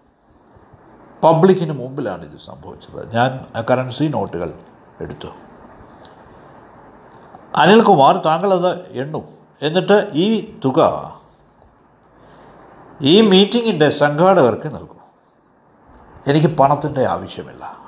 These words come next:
I don't need any money. എൻ്റെ എല്ലാ യാത്രാ ചെലവുകളും വഹിക്കുന്നത് എൻ്റെ അനുയായികളാണ്. എനിക്ക് പണത്തിൻ്റെ ആവശ്യമില്ല." അദ്ദേഹം ആ മുഴുവൻ തുകയും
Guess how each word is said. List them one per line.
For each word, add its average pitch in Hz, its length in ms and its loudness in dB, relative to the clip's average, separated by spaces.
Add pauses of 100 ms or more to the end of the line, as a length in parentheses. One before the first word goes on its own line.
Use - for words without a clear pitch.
(120)
I - 20 -8
don't 110 240 -2
need 123 160 -10
any 131 200 -10
money. 139 240 -12 (2750)
എൻ്റെ 156 220 4
എല്ലാ 180 260 6
യാത്രാ 151 420 4
ചെലവുകളും 156 540 -2
വഹിക്കുന്നത് 147 520 -6
എൻ്റെ 165 420 -6
അനുയായികളാണ്. 143 720 -8 (840)
എനിക്ക് 139 220 0
പണത്തിൻ്റെ 143 680 -2
ആവശ്യമില്ല." 95 840 -8 (3000)
അദ്ദേഹം 170 320 6
ആ 160 140 6
മുഴുവൻ 165 400 2
തുകയും 131 560 -8